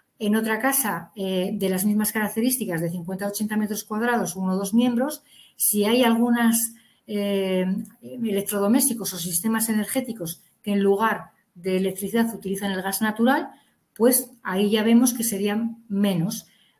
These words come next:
La potencia a contratar, tres coma cuarenta y cinco. Bueno, esto es un ejemplo, mm, básico, ¿no? Es decir, todo, siempre las casas que tienen todo eléctrico van a necesitar más potencia que las que no, las que tienen un mix tanto de eléctrico como gas natural.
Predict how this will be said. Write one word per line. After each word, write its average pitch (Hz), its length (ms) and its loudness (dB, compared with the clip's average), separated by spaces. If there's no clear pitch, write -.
La 185 160 -2
potencia 190 400 -2
a - 20 -10
contratar, 220 460 0
tres 233 140 -2
coma 208 160 -2
cuarenta 170 220 2
y 165 40 -4
cinco. 165 320 -6
Bueno, 175 280 -2
esto 220 160 -2
es 226 80 -2
un 226 120 8
ejemplo, 233 640 4
mm, 185 340 -4
básico, 175 400 -2
¿no? 226 220 0
Es 202 80 -6
decir, 190 240 -2
todo, 247 360 6
siempre 247 320 2
las 240 200 2
casas 226 260 -2
que 202 80 -4
tienen 208 320 0
todo 226 480 2
eléctrico 240 720 0
van 208 180 0
a 214 60 4
necesitar 208 500 -2
más 214 280 0
potencia 233 680 2
que 196 100 -4
las 175 200 -2
que 180 120 -4
no, 170 280 0
las 170 160 -10
que 185 80 -6
tienen 202 260 0
un 208 140 4
mix 226 320 0
tanto 185 240 -2
de 175 360 0
eléctrico 226 580 -2
como 170 580 0
gas 180 200 -6
natural. 147 440 -4